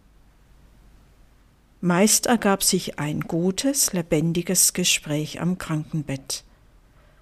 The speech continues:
Manche Patientin hat mir von ihrem Durst nach Liebe erzählt. Ein anderer von seinem Durst nach verstanden werden.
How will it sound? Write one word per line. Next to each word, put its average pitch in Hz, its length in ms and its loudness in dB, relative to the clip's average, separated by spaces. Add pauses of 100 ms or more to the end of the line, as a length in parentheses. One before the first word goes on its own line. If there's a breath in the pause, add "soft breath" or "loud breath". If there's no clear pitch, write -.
(460 loud breath)
Manche 247 480 6
Patientin 202 840 2
hat 190 240 -2
mir 185 300 4
von 180 220 0
ihrem 165 320 2
Durst 160 320 -2
nach 180 280 -2
Liebe 180 360 0
erzählt. - 760 -6 (840)
Ein 165 240 0
anderer 190 600 6 (380 soft breath)
von 180 220 0
seinem 170 320 2
Durst - 360 0
nach 160 200 -2
verstanden 185 760 0
werden. 151 420 -6